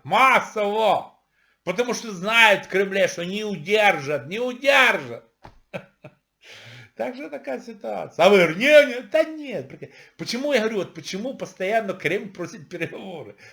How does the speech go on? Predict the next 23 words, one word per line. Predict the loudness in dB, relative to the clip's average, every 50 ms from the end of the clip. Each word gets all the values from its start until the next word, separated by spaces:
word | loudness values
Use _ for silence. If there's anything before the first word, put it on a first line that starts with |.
| _ -14
Потому | -10
что | -8 -8
не | -8 -8
Кремль, | -6 -4 -4 -4 -4 -4
а | -4 -4 -4
вот, | -6 -8 -12 _ -12
э, | -10 -10 -10 -12 -14 -14 -16 -16 -18 -16 -14
вот | -14 -6
башня | -4 -4 -4 -4 -6 -12
Путина. | -16 -16 -16 -16 -16 -18 -20 -20 -20 _ _ _ _ _ _ _ _ _ _ _ _
Потому | -10 -10 -8
что | -6 -6
они | -6 -6 -6
хотят | -8 -4 -2 -4 -4 -4
показать, | -6 -12 -10 -8 -6 -6 -6
что | -8 -10
всё | -8 -8 -6 -6
хорошо, | -6 -8 -6 -4 -4 -2
всё | -2 -2 -2
по | -2 -4
плану, | -4 -2 0 0 0 0 0
а | -2 -4
их | -6 -8 -12